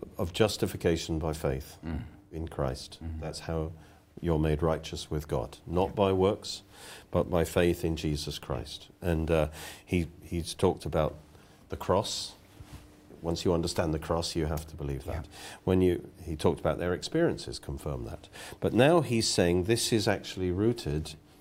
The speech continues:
Speaker 1: in God's revelation going way back to the beginning, really, to Abraham.
Speaker 2: Yeah.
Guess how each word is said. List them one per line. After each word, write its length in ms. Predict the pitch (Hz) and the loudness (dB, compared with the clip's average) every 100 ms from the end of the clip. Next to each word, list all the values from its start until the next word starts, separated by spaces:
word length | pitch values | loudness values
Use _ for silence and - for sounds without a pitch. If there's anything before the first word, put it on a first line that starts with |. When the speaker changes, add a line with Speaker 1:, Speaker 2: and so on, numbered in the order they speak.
| - - - - | -20 -20 -14 -4
Speaker 1:
in 120 | 107 | 0
God's 300 | 101 101 110 | 2 2 4
revelation 800 | 104 101 104 107 104 107 104 107 - - _ _ _ _ _ | 2 4 4 2 0 -2 -4 -6 -16 -20 _ _ _ _ _
going 280 | 113 110 107 | 4 6 6
way 160 | 117 | 4
back 360 | 113 127 - - | 4 0 -4 -2
to 120 | 117 | 0
the 80 | 107 | 2
beginning, 400 | 107 131 160 71 | 2 4 2 2
really, 260 | 92 113 82 | 2 4 2
to 240 | - 113 - | 2 2 4
Abraham. 520 | 147 151 78 73 65 - - | 2 2 -2 -4 -8 -12 -8
Speaker 2:
Yeah. 100 | 85 | -8